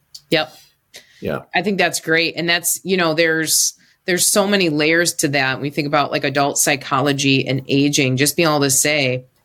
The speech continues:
Speaker 1: "What are your, what are your end of life wishes? What's very important to you? What do you wanna make sure is in place for you?"
Speaker 2: Yes.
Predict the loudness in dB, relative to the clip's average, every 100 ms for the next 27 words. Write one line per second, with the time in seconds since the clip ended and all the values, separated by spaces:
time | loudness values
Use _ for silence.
0 | _ _ _ _ _ _ _ _ _ _
1 | _ -10 0 2 2 2 0 -2 -4 0
2 | 2 4 2 2 2 2 0 2 0 2
3 | -2 0 0 0 0 2 2 0 0 0
4 | -2 -2 -2 0 0 2 0 0 2 4
5 | 4 2 0 0 0 0 0 2 4 2
6 | 0 -4 _ -20 _ 0 2 2 0 -2
7 | 0 -2 0 2 2 -2 -6 _ _ _
8 | _ _ _ 0 0 0 -4